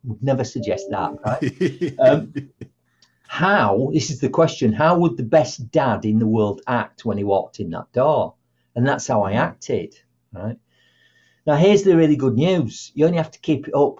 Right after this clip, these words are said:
Speaker 1: for four minutes,
Speaker 2: <laughs>
Speaker 1: right?
Speaker 2: Yes.
Speaker 1: Because that's the bit that makes the biggest impact. But even better news is when you get in a resourceful state, when you find yourself rolling about on carpet having a laugh with your little kids,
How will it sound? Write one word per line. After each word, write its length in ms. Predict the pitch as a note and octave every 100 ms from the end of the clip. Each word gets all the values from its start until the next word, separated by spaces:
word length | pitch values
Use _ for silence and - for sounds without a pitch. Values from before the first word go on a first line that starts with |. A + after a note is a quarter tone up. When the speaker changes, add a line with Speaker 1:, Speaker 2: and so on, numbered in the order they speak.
| _
Speaker 1:
for 120 | C3
four 300 | A2 G2+ G2
minutes, 380 | A#2+ E3+ B2 C3 - C#3
Speaker 2:
<laughs> 160 | C3+
Speaker 1:
right? 220 | D#3 D#3+ - - F#3+ - E3+ - A2+
Speaker 2:
Yes. 160 | F#2+
Speaker 1:
Because 380 | E3+ - G#3 G#3+
that's 240 | C4+ C#4 -
the 140 | C4
bit 360 | A3 F3+ A2+ D#3
that 120 | E3+
makes 240 | E3 -
the 60 | E3
biggest 340 | E3 C3 A#2
impact. 420 | G#3+ B3 G3 D3+
But 140 | E3+ C#4
even 200 | B3+ F#3
better 240 | A#3+ A#3
news 220 | F#3+ C3
is 100 | A2+
when 140 | E3 A#3+
you 60 |
get 160 | - F#3
in 100 | E3+
a 60 | D#3
resourceful 600 | D3 D#3 D#3 D3+ C3+ A2
state, 460 | - D3+ D#3 C3+
when 100 | C#3
you 80 | D#3
find 220 | E3+ F3+
yourself 320 | E3 E3 C3 C3
rolling 260 | C3+ C#3
about 180 | B2 B2
on 160 | B2 -
carpet 400 | C3 A2 - A2
having 180 | G#2+
a 60 | G#2
laugh 200 | A#2 A#2+
with 140 | A2+
your 140 | G#2 G#2+
little 140 | G#2
kids, 580 | - D3 B2 - -